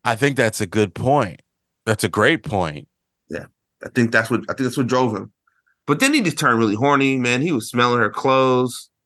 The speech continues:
Speaker 1: Well, the part that
Speaker 2: I
Speaker 1: got
Speaker 2: was like,
Speaker 1: me,
Speaker 2: "You
Speaker 1: and, and I
Speaker 2: nasty
Speaker 1: should, I'm
Speaker 2: little
Speaker 1: gonna
Speaker 2: girl."
Speaker 1: give,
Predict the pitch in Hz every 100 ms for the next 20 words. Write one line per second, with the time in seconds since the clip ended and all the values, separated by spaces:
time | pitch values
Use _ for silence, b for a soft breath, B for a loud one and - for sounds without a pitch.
0 | _ _ b b _ _ 139 160 160 -
1 | 240 320 240 135 - 330 240 160 156 294
2 | 415 320 151 165 - 160 175 170 151 160
3 | 151 175 180 170 147 143 117